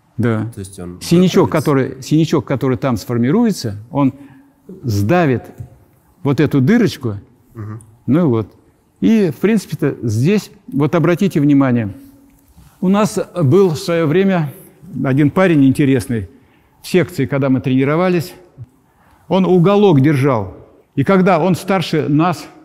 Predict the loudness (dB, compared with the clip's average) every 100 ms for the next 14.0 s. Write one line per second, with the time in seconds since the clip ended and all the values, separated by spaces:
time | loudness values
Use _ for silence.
0 | _ _ _ _ _ _ _ _ _ _
1 | -4 0 0 0 0 0 -4 -20 -20 _
2 | _ _ _ _ _ _ -2 0 0 2
3 | 0 0 0 0 0 0 0 2 4 2
4 | 2 2 2 4 2 -2 -10 -20 -20 _
5 | _ _ _ _ _ _ _ _ _ 0
6 | 4 4 4 4 4 4 2 0 -4 -12
7 | -8 -4 -2 0 -2 -4 0 2 2 2
8 | -2 0 -2 -4 -20 _ _ _ 2 2
9 | 4 2 0 2 2 2 0 0 0 0
10 | 0 -2 -4 -2 0 0 -4 -18 _ _
11 | _ _ _ _ _ _ _ _ 2 4
12 | 4 2 4 4 4 2 0 -4 -6 -4
13 | -2 -4 -4 -2 0 0 2 2 0